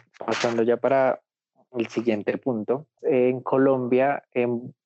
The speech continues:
en la capital, en Bogotá, es un clima muy frío y es una ciudad, digamos que totalmente,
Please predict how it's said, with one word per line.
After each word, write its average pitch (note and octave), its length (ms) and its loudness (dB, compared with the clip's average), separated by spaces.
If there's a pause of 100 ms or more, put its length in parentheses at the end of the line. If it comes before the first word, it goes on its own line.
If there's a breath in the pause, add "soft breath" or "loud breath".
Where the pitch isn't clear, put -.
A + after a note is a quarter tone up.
(240)
en A#2+ 120 0
la A#2+ 100 2
capital, A2+ 440 0
en A#2+ 100 0
Bogotá, A2+ 460 0 (480)
es B2 160 -4
un B2 120 0
clima B2 320 2
muy B2+ 220 2
frío B2 340 4
y B2 120 4
es A2+ 140 -4
una A#2 200 -2
ciudad, A#2 380 2
digamos A2 420 -4
que A2+ 160 0
totalmente, G#2+ 1200 0